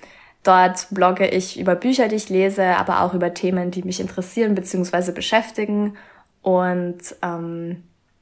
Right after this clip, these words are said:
momentan sehe ich tatsächlich auch relativ viele Leute. Also Leute treffen, das macht natürlich fast jeder gerne. Dadurch, dass ich ja jetzt ein neues Studium angefangen habe, ist es mir halt wichtig, noch Anschluss zu finden, bevor ich jetzt zwei Wochen nach Frankreich fahre. Und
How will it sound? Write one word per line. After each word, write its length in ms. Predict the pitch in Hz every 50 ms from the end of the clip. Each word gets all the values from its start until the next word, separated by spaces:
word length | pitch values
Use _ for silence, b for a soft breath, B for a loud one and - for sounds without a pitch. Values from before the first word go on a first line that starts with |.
| _ _ _ _ _ _ _ _ _
momentan 840 | 208 190 190 190 185 185 185 - - 190 185 196 208 226 226 233
sehe 200 | 226 - 196 185
ich 100 | 202 196
tatsächlich 440 | - 202 196 - 196 196 190 185 190
auch 140 | 196 185 -
relativ 300 | 185 185 190 185 - 190
viele 220 | - - 190 185
Leute. 380 | 175 175 170 175 202 202 - 226 202
Also 340 | 180 - 170 170 170 170 175 B B B B B
Leute 280 | - - 175 - 185 185
treffen, 420 | - 190 180 185 - - 180 175
das 160 | 170 175 -
macht 240 | - 185 175 - -
natürlich 320 | 180 180 - 175 175 175 -
fast 360 | - 170 170 165 - - -
jeder 280 | 165 175 185 190 185
gerne. 500 | 185 185 185 175 175 175 185 190 190 185 185 B B B B B B B B B B B B _ _
Dadurch, 300 | 196 185 190 190 196 196
dass 140 | 196 190 196
ich 100 | 190 -
ja 80 | 185
jetzt 220 | 185 175 175 - 185
ein 60 | 185
neues 180 | 180 175 180
Studium 400 | - - - 262 262 240 202 185
angefangen 560 | - 175 180 175 180 - - 180 175 180 180 180
habe, 220 | 190 190 185 -
ist 100 | 190 190
es 100 | 185 -
mir 120 | 190 185
halt 200 | 180 175 170 -
wichtig, 340 | 196 196 - - 190 185 -
noch 240 | - 180 180 - -
Anschluss 380 | 185 196 208 - 233 226 220 -
zu 80 | 220
finden, 460 | 202 - 214 202 202 202 - - 190
bevor 260 | 185 185 185 - 175 180
ich 140 | 180 180
jetzt 320 | 185 180 180 - - - -
zwei 160 | - 180 175
Wochen 280 | 175 180 180 - 185 180
nach 180 | 175 170 185
Frankreich 680 | - - - 208 220 220 - 175 165 180 185 180 - -
fahre. 580 | - 175 165 170 170 170 170 180 185 214 254 247 B B B B B B B B B B _
Und 680 | - - 180 185 185 180 180 180 180 175 175 175 -